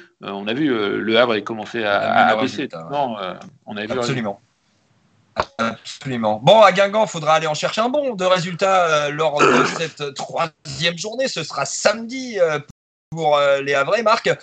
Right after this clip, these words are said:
Speaker 2: euh, elle se jouera sur quoi, cette partie, selon vous, face au Guingampais ?
Speaker 1: Ah bah déjà, on va voir comment Guingamp, euh, euh, s'il va avoir le fameux choc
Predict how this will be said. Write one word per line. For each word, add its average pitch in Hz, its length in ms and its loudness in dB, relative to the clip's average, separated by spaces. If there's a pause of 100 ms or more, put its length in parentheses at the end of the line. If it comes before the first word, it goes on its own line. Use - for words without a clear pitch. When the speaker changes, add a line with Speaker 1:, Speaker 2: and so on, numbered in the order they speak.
(240)
Speaker 2:
euh, 135 340 6 (260)
elle 160 140 -2
se 220 140 -6
jouera 202 260 0
sur - 280 -4
quoi, 185 320 4
cette 139 200 -8
partie, 165 400 -4
selon 147 300 -8
vous, 151 240 -6
face 143 240 0
au 139 80 -6
Guingampais ? 131 600 -4 (920)
Speaker 1:
Ah 120 60 -12
bah 107 80 2
déjà, 120 360 6
on 127 80 2
va 120 120 4
voir 127 200 2
comment 127 300 -4
Guingamp, 131 540 -4
euh, - 20 -4 (680)
euh, 113 40 -6
s'il 135 240 -6
va 127 60 8
avoir 131 140 6
le 131 100 2
fameux 139 300 -2
choc - 460 -2